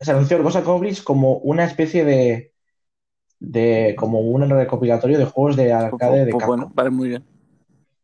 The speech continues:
Speaker 1: Y tal. Para poder, o sea, claro,
Speaker 2: Creo que
Speaker 1: hicieron
Speaker 2: es
Speaker 1: el
Speaker 2: eso.
Speaker 1: Ghosts 'n Goblins, o ¿cómo se llama?
Speaker 2: Pues vale.
Speaker 1: Y, y justo ahí metieron esto.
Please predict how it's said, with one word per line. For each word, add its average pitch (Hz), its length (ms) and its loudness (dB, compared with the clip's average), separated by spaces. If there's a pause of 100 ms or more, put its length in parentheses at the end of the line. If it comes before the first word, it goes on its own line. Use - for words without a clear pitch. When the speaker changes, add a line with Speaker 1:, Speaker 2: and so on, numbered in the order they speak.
(960)
Speaker 1:
Y 110 160 -2
tal. 104 240 -2 (260)
Para 135 220 0
poder, 143 180 -2
o 143 40 -8
sea, 151 120 -4
claro, 160 200 2
Speaker 2:
Creo 143 120 2
que 160 40 6
Speaker 1:
hicieron 165 180 2
Speaker 2:
es 139 60 -6
Speaker 1:
el - 140 -6
Speaker 2:
eso. - 100 -2
Speaker 1:
Ghosts 170 160 -2
'n 175 80 -6
Goblins, 160 600 -4 (1200)
o 120 180 -2
¿cómo 131 200 0
se 143 60 -4
llama? 160 220 -2 (600)
Speaker 2:
Pues 131 100 -4
vale. 127 180 -6 (180)
Speaker 1:
Y, 117 440 4
y 123 60 -2
justo 131 300 -2
ahí 139 160 2
metieron 120 340 0
esto. - 240 -16